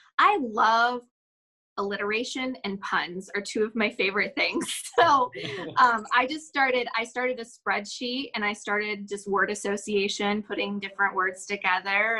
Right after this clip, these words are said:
Speaker 1: and, um, came up with, uh, Posnickety. And, whew, thankfully, uh, the U-, my trick is I always have to look for the U R L first. I have to look at
Speaker 2: Mm-hmm.
Speaker 1: the social handles, make sure that's all available.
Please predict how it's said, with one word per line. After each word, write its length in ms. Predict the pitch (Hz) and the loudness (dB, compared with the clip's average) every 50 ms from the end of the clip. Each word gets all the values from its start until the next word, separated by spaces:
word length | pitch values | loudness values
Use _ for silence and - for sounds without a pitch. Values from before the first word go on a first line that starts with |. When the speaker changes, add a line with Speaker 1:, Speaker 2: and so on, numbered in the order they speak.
| 202 | -2
Speaker 1:
and, 180 | 180 180 180 202 _ _ _ _ _ _ _ _ _ - | -4 -4 -8 -16 _ _ _ _ _ _ _ _ _ 6
um, 420 | 202 196 180 180 180 190 190 226 233 _ _ | 6 6 6 2 -2 -4 -8 -10 -12 _ _
came 360 | - - - 254 226 220 214 214 | -20 -8 -4 -2 -2 0 2 0
up 160 | 208 208 208 - | 0 0 -2 -4
with, 300 | 220 214 202 196 196 - _ _ _ _ _ _ _ _ _ _ _ _ | -2 -2 -2 -2 -2 -6 _ _ _ _ _ _ _ _ _ _ _ _
uh, 160 | - 202 196 202 196 _ | 4 4 4 4 0 _
Posnickety. 880 | - 202 208 - - - 240 190 190 - 233 247 247 262 277 294 339 - _ _ _ _ _ _ _ _ | 0 0 0 0 -8 -10 -10 -10 -8 -6 -4 -2 0 0 0 -2 -4 -6 _ _ _ _ _ _ _ _
And, 260 | 214 202 196 196 202 208 | 0 0 2 2 0 -2
whew, 680 | 220 - - - _ _ - - - - 554 508 - - - _ _ _ | -4 -6 -16 -20 _ _ -16 -8 -2 2 4 4 4 2 -6 _ _ _
thankfully, 760 | 233 226 240 247 240 - 269 269 269 294 311 320 359 403 453 - _ _ - - - _ _ _ _ | -2 -2 -2 -2 -4 -2 -2 0 0 2 2 2 2 2 0 -2 _ _ -20 -20 -20 _ _ _ _
uh, 220 | - 214 208 202 196 | 4 4 4 4 2
the 100 | 220 226 | -2 -6
U-, 180 | 226 233 220 - - _ _ | -4 -4 -4 -4 -6 _ _
my 240 | 240 233 - - - | -2 -2 -2 -2 -4
trick 200 | - - 226 208 - | -6 -8 -8 -6 -4
is 160 | 214 202 - - | -6 -6 0 2
I 80 | 196 190 | 2 4
always 200 | 202 214 220 220 | 4 2 0 0
have 140 | 233 226 - | -2 -4 -2
to 60 | 226 | -2
look 200 | 208 208 208 _ | -4 -4 -6 _
for 120 | - 214 | -6 -4
the 100 | 190 202 196 | -4 -2 -4
U 140 | 190 185 | -2 2
R 120 | 180 180 180 | 4 4 6
L 240 | 196 220 247 294 320 | 6 6 6 6 4
first. 480 | - - 330 339 330 330 339 359 339 - | 2 2 2 4 4 2 0 -2 -4 -2
I 100 | - 202 | -2 -2
have 200 | 196 196 185 - | 0 0 -4 -6
to 80 | _ 190 | _ -8
look 140 | 180 190 190 | -8 -6 -6
at 80 | - | -6
Speaker 2:
Mm-hmm. 120 | - - 233 | -8 -8 -10
Speaker 1:
the 60 | - | -10
social 400 | - - - 240 247 254 - 285 285 285 | -10 -2 0 0 0 0 -2 -4 -4 -2
handles, 460 | 269 269 262 262 262 262 262 262 - | -4 -2 -2 -2 -2 -2 -4 -4 -6
make 160 | 196 185 - | -6 -6 -6
sure 140 | - 196 190 | -8 -4 -2
that's 220 | 190 190 208 208 | -2 -2 0 0
all 160 | 233 226 220 226 | -2 -2 -2 -2
available. 760 | 220 226 226 220 220 226 214 220 226 220 226 220 233 233 _ | -4 -4 -4 -2 -2 -4 -4 -4 -4 -2 -2 -4 -6 -8 _